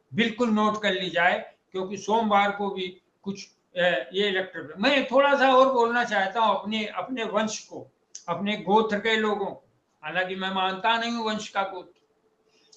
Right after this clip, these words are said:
मीडिया की जलेबी बाइयां, अरे वाह, जलेबी बाइयां एक बड़ा अच्छा शब्द है, है ना? गाना भी आया था इसमें कोई, जलेबी बाई, तो ये बुरा शब्द नहीं है,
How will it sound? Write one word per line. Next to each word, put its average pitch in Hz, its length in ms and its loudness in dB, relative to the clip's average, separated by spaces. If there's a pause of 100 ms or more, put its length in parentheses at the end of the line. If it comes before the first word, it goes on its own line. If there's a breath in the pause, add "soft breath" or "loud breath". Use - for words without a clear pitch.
(1080)
मीडिया 220 420 8
की 254 180 4
जलेबी 240 520 6
बाइयां, 202 420 4 (1300)
अरे 190 180 0
वाह, 202 500 -2
जलेबी 185 380 0
बाइयां 202 420 0
एक 196 140 -2
बड़ा 185 140 0
अच्छा 190 360 -2
शब्द 196 300 -10
है, - 260 -14 (500)
है 196 80 -10
ना? 220 200 -10
गाना 151 320 -6
भी 180 140 -8
आया 185 320 -2
था 185 140 -10
इसमें 175 280 -14
कोई, - 180 -20 (760)
जलेबी 165 440 -6
बाई, 156 400 -6 (960)
तो 185 60 -14
ये 180 100 -4
बुरा 180 300 2
शब्द 214 280 -4
नहीं 220 300 -4
है, - 180 -14